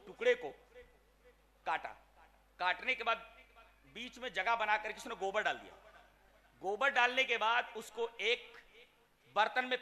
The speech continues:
پیک کر دیا، چاروں طرف سے بند کر دیا، کہا تین دن کے بعد آنا۔ اب تین دن کے بعد وہ پیک شدہ جو ڈبہ ہے وہ لایا گیا۔ جب کھولا گیا تو سارے کیڑے بج بجا رہے ہیں اس میں۔ کہا کہ دیکھو میں نے بھی خلق کیا ہے نا، میں بھی خالق ہوں۔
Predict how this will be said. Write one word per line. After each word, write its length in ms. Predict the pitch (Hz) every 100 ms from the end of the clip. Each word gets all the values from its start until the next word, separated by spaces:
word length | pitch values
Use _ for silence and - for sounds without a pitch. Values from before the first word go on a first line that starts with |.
| -
پیک 240 | 214 -
کر 120 | 160
دیا، 240 | 147 120 92 - - _ _ -
چاروں 200 | 180 214
طرف 160 | 214
سے 60 | -
بند 180 | 202 208
کر 120 | 156
دیا، 140 | 143
کہا 120 | 151 202
تین 260 | 233 254
دن 100 | 247
کے 80 | 240
بعد 140 | 208
آنا۔ 200 | 165 135 110 - - - _ _ _ _ _ -
اب 220 | 240 -
تین 260 | 302 330 311
دن 100 | 311
کے 120 | 285
بعد 240 | 233 254 294 - - - - - _
وہ 100 | 190 -
پیک 320 | - 220 285 -
شدہ 280 | 269 240 240
جو 80 | 220
ڈبہ 460 | 170 156 - 269
ہے 100 | 180
وہ 140 | 190 208
لایا 260 | 226 202
گیا۔ 140 | 165 110 - 214 - - -
جب 140 | - 220 - -
کھولا 440 | 160 208 269 302
گیا 380 | 285 269 269 294 302
تو 140 | 302 302
سارے 520 | - 240 285 339 339 330
کیڑے 300 | 302 320 330
بج 160 | 320
بجا 300 | 294 277 269
رہے 60 | 269
ہیں 80 | 277
اس 120 | 269
میں۔ 120 | 233 - - - - -
کہا 140 | 175 190
کہ 100 | 220
دیکھو 180 | 220 233
میں 120 | 220
نے 80 | 254
بھی 80 |
خلق 340 | 294 226 - -
کیا 120 | 170
ہے 40 |
نا، 80 | 185 294 - - - - - -
میں 160 | - 196
بھی 100 | 277
خالق 340 | 285 269 233
ہوں۔ 160 | - -